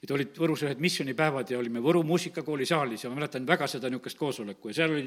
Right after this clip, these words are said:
ütleme, niisugust kolm sõnavõtjat olid. Oli õpetaja Mäevere, eh, olin mina ja oli, oli Osianna pastor, kes se-, sellel hetkel oli,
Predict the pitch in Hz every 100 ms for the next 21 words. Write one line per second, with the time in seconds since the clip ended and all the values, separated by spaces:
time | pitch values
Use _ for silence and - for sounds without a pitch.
0 | 151 147 135 135 139 123 - - - -
1 | 196 160 165 139 131 - 101 101 - -
2 | 127 147 139 - - - - 139 156 165
3 | 175 180 190 185 190 190 - - - -
4 | - 147 143 139 143 139 139 139 185 196
5 | 185 170 - - - 151 151 156 160 165
6 | 165 180 170 143 135 135 123 143 - 120
7 | 143 - 165 143 151 135 139 - 131 127